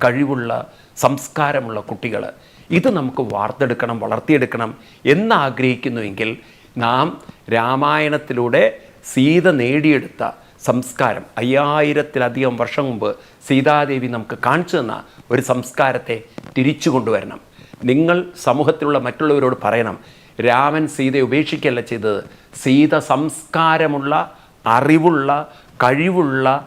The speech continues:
വിനയമുള്ള, വിവേകമുള്ള കുട്ടികൾക്ക് ജന്മം നൽകാൻ വേണ്ടി,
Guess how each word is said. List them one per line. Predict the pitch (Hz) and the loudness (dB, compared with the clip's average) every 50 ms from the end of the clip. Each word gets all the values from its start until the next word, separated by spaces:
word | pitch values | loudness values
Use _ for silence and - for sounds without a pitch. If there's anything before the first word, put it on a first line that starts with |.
| - - - - - - - _ _ - 107 104 | -12 -20 -20 -20 -20 -20 -20 _ _ -6 0 2
വിനയമുള്ള, | 123 135 151 160 180 190 185 165 135 123 127 127 123 123 - - - - - - - | 4 6 6 6 6 6 4 2 0 0 2 2 0 0 -2 -8 -18 -20 -6 -2 0
വിവേകമുള്ള | 135 139 160 180 208 214 202 185 147 127 117 110 101 104 - - - - - _ - - 123 | 2 6 6 6 8 6 6 2 0 -2 -2 -2 -2 -4 -6 -10 -16 -20 -20 _ -6 -4 -4
കുട്ടികൾക്ക് | 123 - - - 151 127 135 131 127 - 131 113 120 | -4 -2 -2 0 0 2 2 0 0 -2 -2 2 2
ജന്മം | 131 135 165 202 240 220 175 135 | 2 4 4 2 2 2 2 0
നൽകാൻ | 117 107 117 113 107 104 101 | 0 0 0 -2 -2 -4 -6
വേണ്ടി, | 101 95 98 98 | -8 -6 -8 -8